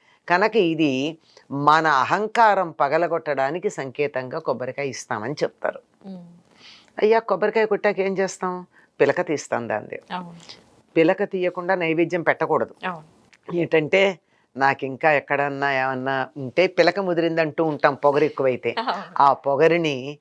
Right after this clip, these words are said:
Speaker 1: తీసి పారేసి అప్పుడు దేవుడికి నివేదన చేసుకుంటా. అంటే నేను నన్ను నేను దేవుడికి ఇచ్చుకుంటున్నాను అనడానికి సంకేతం. ఇది గుడికి వెళ్ళేటప్పుడు మనం పట్టుకెళ్ళవలసింది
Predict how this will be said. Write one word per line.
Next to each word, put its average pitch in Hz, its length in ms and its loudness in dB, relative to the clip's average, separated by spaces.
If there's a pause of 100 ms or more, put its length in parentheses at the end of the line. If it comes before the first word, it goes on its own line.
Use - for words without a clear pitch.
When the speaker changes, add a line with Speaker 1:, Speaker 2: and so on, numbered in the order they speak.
(280)
Speaker 1:
తీసి 185 260 -4
పారేసి 151 640 0 (300)
అప్పుడు 233 320 2
దేవుడికి 131 460 -2
నివేదన 120 460 -4
చేసుకుంటా. 117 440 -4
అంటే 135 260 2
నేను 185 720 2 (480)
నన్ను 240 400 4
నేను 269 280 2
దేవుడికి 202 400 4
ఇచ్చుకుంటున్నాను 120 580 -12
అనడానికి 110 360 -14
సంకేతం. - 720 -14
ఇది 175 200 -2
గుడికి 175 340 -4
వెళ్ళేటప్పుడు 147 960 0 (340)
మనం 135 180 0
పట్టుకెళ్ళవలసింది 139 1120 0